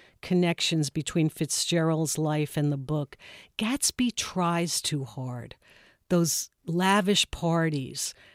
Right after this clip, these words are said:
those extravagant clothes, those shirts, that pink suit, you know, th-, the way he keeps saying "old sport" almost as an affectation.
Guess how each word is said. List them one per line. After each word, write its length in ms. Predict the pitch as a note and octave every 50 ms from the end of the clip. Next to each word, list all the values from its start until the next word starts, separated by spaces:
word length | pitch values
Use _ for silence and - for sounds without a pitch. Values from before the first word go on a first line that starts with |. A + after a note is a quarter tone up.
| _ _ _
those 240 | - F3 E3 D#3+ F3+
extravagant 1080 | F3 - - - - - - F3+ F#3 F#3+ G3 G#3 G3 F#3 G#3 - - F#3 F#3 F3+ E3 -
clothes, 680 | - - - E3+ D#3+ D#3+ D3+ D3+ C#3+ B2 A2+ B2+ - -
those 220 | F3+ E3 E3 D3+
shirts, 640 | - - - - G#3+ A3 G#3 F3 C3+ - - -
that 260 | - - D3+ D#3 - _
pink 320 | - - A#3 G3+ G3 -
suit, 560 | - - - - G#3 G3 F3 D3+ - - - _ - - - - - - -
you 100 | G3 G3+
know, 200 | G#3+ A3+ A#3 G#3 - - - - - - -
th-, 160 | F3 F3 G3 G3+
the 140 | F#3+ A3+
way 200 | A3+ A3 A3+ A3+
he 120 | G#3 F#3+ G#3+
keeps 240 | E3+ - G#3 G3 -
saying 300 | - - F#3+ F#3 F#3 F3+ -
"old 300 | - F#3+ G3+ G3 F#3 -
sport" 720 | - - - - - - _ G3 F#3 F3+ E3+ C3+ A#2+ - _ - _
almost 380 | - E3+ F3+ F3+ E3 - - -
as 140 | E3 D3 -
an 100 | E3+ E3
affectation. 1040 | - E3+ F3 E3+ - - E3+ - - - - E3+ E3 E3 D#3 - - E3 D3 C#3+